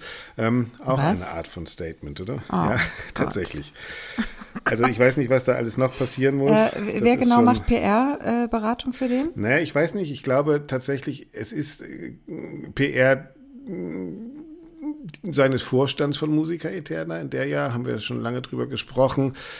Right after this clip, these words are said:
Speaker 1: äh, nicht nur der V-T-B-Bank-Chef sitzt, sondern auch die Chefin der russischen Nationalbank und der Gouverneur von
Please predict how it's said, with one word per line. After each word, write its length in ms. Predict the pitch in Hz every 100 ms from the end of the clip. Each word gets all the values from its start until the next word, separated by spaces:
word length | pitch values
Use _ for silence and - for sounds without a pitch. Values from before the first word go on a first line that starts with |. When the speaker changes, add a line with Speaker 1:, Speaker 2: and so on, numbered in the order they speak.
| -
Speaker 1:
äh, 260 | - 117 120
nicht 240 | 110 117
nur 80 | 120
der 120 | 117
V-T-B-Bank-Chef 960 | - 117 110 113 113 117 113 - 113 113
sitzt, 300 | 123 117 -
sondern 280 | 113 107 -
auch 240 | 110 107
die 360 | - 113 107 92
Chefin 420 | - - 107 110
der 100 | 95
russischen 480 | - 101 120 90 101
Nationalbank 880 | 101 101 101 95 98 101 104 95 95
und 240 | 104 98
der 120 | 98 82
Gouverneur 600 | 95 98 92 95 101 98
von 580 | - 104 104 117 117